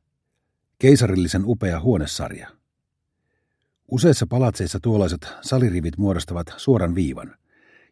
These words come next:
ja työntöovet liukuvat oikealle ja vasemmalle, miltei seinään asti, niin että voi esteettä nähdä ryhmän toisesta päästä toiseen. Mutta täällä oli toisin,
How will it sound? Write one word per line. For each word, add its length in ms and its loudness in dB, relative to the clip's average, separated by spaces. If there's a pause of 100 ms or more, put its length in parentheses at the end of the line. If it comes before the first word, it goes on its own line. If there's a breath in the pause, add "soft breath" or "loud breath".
ja 100 -10
työntöovet 560 2
liukuvat 420 -4
oikealle 720 -8
ja 60 -4
vasemmalle, 640 -4
miltei 280 -2
seinään 380 0
asti, 420 -14 (920)
niin 120 2
että 220 -2
voi 180 4
esteettä 380 0
nähdä 300 2
ryhmän 340 0
toisesta 380 -2
päästä 300 -8
toiseen. 460 -12 (1600)
Mutta 220 -4
täällä 280 4
oli 160 2
toisin, 480 -2